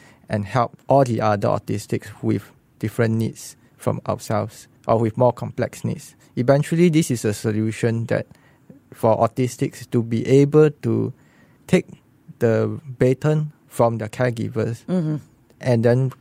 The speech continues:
Speaker 1: run the race by themselves together with each other.
Speaker 2: All right. We are speaking to Eric Chen, the organizer of the Life After Death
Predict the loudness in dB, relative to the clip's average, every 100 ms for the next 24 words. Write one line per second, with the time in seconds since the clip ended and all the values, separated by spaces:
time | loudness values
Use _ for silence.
0 | _ -4 2 2 2 -4 -2 0 4 2
1 | 2 -6 -20 _ -2 -2 -2 -8 -4 -2
2 | -2 -6 -20 _ -6 2 2 4 2 0
3 | -6 -10 -10 -10 -10 -10 -16 _ _ -8
4 | -6 -6 -6 -10 -16 -20 -20 -20 -20 -8
5 | -2 0 -2 -4 -4 -4 -2 -4 -2 -2
6 | -2 -4 -4 -2 0 0 -2 -6 -6 -4
7 | -2 0 0 0 0 -2 -2 -2 -2 -2
8 | 0 2 0 -6 -4 -4 0 0 0 -4
9 | -2 0 0 -4 -4 0 0 -2